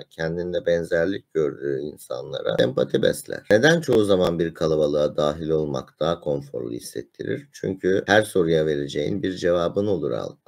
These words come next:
artık. Kendi orijinal cevaplarındansa, kendi üstünde düşünülmüş, taşınılmış cevaplarındansa,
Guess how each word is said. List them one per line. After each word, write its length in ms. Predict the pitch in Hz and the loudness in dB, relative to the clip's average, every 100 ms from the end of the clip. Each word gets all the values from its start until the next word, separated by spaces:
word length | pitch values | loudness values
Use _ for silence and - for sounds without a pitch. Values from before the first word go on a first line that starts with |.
| - | -12
artık. 560 | 65 58 _ _ - _ _ _ - | -10 -10 _ _ -20 _ _ _ -8
Kendi 340 | 85 80 92 | -2 0 2
orijinal 460 | 90 87 90 87 87 | 2 2 0 0 0
cevaplarındansa, 1000 | 85 80 - 90 82 78 - - - - - _ - _ _ | 2 0 0 -2 -2 -4 -8 -10 -14 -18 -18 _ -20 _ _
kendi 320 | - 85 90 107 | -4 -2 0 -2
üstünde 1040 | 98 - 90 87 - 87 87 82 92 85 | -4 -4 -4 -4 -4 -4 -2 2 2 2
düşünülmüş, 680 | 80 - 78 78 78 80 - | -2 -6 -2 -2 -2 -6 -4
taşınılmış 580 | 78 82 73 73 78 | -6 -4 -4 -4 -6
cevaplarındansa, 1000 | - 69 71 71 65 78 - - - - | -4 -2 0 0 -2 -4 -4 -6 -6 -10